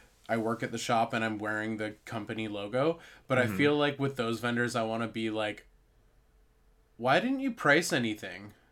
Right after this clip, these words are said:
Speaker 2: Yeah.
Speaker 1: Like,
Speaker 2: <laughs>
Speaker 1: why the
Speaker 2: Yeah.
Speaker 1: fuck does none of this shit have a price on it? I wanna know how much this shit is, and you're not telling me how much your shit is, so how
Speaker 2: Yeah,
Speaker 1: much
Speaker 2: you're
Speaker 1: is
Speaker 2: not
Speaker 1: this
Speaker 2: making
Speaker 1: shit?
Speaker 2: this, uh, you're not making this easy for anybody, so good luck taking that home later.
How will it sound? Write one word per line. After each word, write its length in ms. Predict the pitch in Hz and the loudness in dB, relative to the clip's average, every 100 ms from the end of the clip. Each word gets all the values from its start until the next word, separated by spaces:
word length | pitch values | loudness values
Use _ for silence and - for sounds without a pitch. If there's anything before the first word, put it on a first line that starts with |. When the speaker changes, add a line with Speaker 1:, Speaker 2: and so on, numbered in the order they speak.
| - | -6
Speaker 2:
Yeah. 240 | 147 156 151 208 - | 10 10 10 6 6
Speaker 1:
Like, 320 | 123 117 - 233 - 226 - | 6 6 6 2 2 -8 -10
Speaker 2:
<laughs> 140 | _ | _
Speaker 1:
why 260 | 117 131 170 | 0 4 4
the 100 | - | 4
Speaker 2:
Yeah. 100 | 190 | 4
Speaker 1:
fuck 200 | 185 180 | 4 4
does 180 | 160 131 | -2 2
none 180 | 135 143 | 2 2
of 80 | |
this 140 | 151 147 | 2 0
shit 240 | - 147 | 2 0
have 140 | 139 127 | 0 -4
a 60 | |
price 420 | 120 123 117 117 | -4 -2 -2 -4
on 180 | 110 101 | -8 -10
it? 100 | 98 | -8
I 120 | 92 113 | -6 -2
wanna 240 | 143 170 | 0 2
know 180 | 170 156 | 2 2
how 100 | 160 | 2
much 260 | 160 - | 0 -2
this 140 | 135 123 | -4 -4
shit 280 | - 135 117 | -2 -2 -4
is, 360 | 101 101 - - | -6 -10 -12 -8
and 240 | 113 107 | -8 -6
you're 220 | 107 120 | -2 0
not 240 | 127 131 131 | 2 2 0
telling 260 | 131 123 | -4 -2
me 80 | 117 | -2
how 160 | 120 117 | -2 -4
much 200 | 113 113 | -4 -8
your 80 | |
shit 320 | 104 - 117 107 | -10 -6 -6 -8
is, 220 | 95 98 | -10 -10
so 120 | 104 | -6
how 100 | 120 | 0
Speaker 2:
Yeah, 60 | 127 | 2
Speaker 1:
much 40 | 127 | 2
Speaker 2:
you're 40 | |
Speaker 1:
is 40 | 131 | 2
Speaker 2:
not 100 | 143 | 0
Speaker 1:
this 80 | 147 | 2
Speaker 2:
making 300 | 147 143 147 | 0 0 -2
Speaker 1:
shit? 60 | |
Speaker 2:
this, 300 | 135 127 - | -2 -2 0
uh, 640 | 131 120 113 113 110 104 101 | 6 8 8 6 6 4 4
you're 100 | 113 | 2
not 140 | 123 | 2
making 180 | 131 120 | 0 -2
this 200 | 120 120 | -4 -4
easy 240 | 107 110 | -4 -4
for 180 | 104 107 | -2 0
anybody, 460 | 104 104 101 101 95 | 2 2 2 2 0
so 760 | - - 101 101 101 101 101 101 | -4 -2 0 0 -2 -4 -6 -4
good 180 | 110 110 | -2 2
luck 220 | 110 - | 2 2
taking 300 | 107 101 107 | -4 -2 -2
that 200 | 98 92 | -2 -2
home 240 | 98 95 | -2 -2
later. 400 | 92 95 98 110 | -2 -2 -2 -4